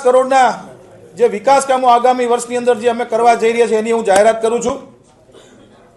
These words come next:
રાજકોટ મહાનગરપાલિકામાં ભૌગોલિક દ્રષ્ટિએ અઢાર વોર્ડ છે. આ અઢાર વોર્ડની અંદર ઈસ્ટ ઝોન,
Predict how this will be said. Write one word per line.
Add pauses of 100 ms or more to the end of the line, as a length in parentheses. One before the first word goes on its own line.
(360)
રાજકોટ
મહાનગરપાલિકામાં (360)
ભૌગોલિક
દ્રષ્ટિએ
અઢાર (100)
વોર્ડ
છે. (760)
આ
અઢાર (100)
વોર્ડની
અંદર (1300)
ઈસ્ટ (140)
ઝોન,